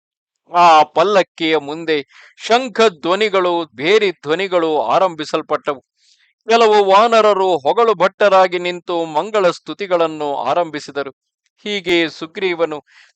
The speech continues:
ತನ್ನ ಸಮಸ್ತ ರಾಜವೈಭವಗಳೊಡನೆ ಲಕ್ಷ್ಮಣನನ್ನು ಕರೆದುಕೊಂಡು ಹೊರಟನು. ಕ್ರೂರ ತೇಜಸ್ಸುಳ್ಳವರಾಗಿಯೂ ಶಸ್ತ್ರಧಾರಿಗಳಾಗಿಯೂ ಇದ್ದ ಕೆಲವು ಕಪಿಭಟರು ಆ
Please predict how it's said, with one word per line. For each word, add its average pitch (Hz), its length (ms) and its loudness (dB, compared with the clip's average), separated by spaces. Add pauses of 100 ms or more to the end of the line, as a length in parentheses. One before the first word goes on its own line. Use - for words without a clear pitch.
(120)
ತನ್ನ 233 240 0
ಸಮಸ್ತ 233 600 -2
ರಾಜವೈಭವಗಳೊಡನೆ 202 1600 2
ಲಕ್ಷ್ಮಣನನ್ನು 170 760 -4
ಕರೆದುಕೊಂಡು 156 800 -4
ಹೊರಟನು. 139 500 -8 (640)
ಕ್ರೂರ 226 440 2
ತೇಜಸ್ಸುಳ್ಳವರಾಗಿಯೂ 185 1500 0 (880)
ಶಸ್ತ್ರಧಾರಿಗಳಾಗಿಯೂ 208 1600 2
ಇದ್ದ 175 280 -4
ಕೆಲವು 180 460 2
ಕಪಿಭಟರು 175 800 -2
ಆ 165 240 2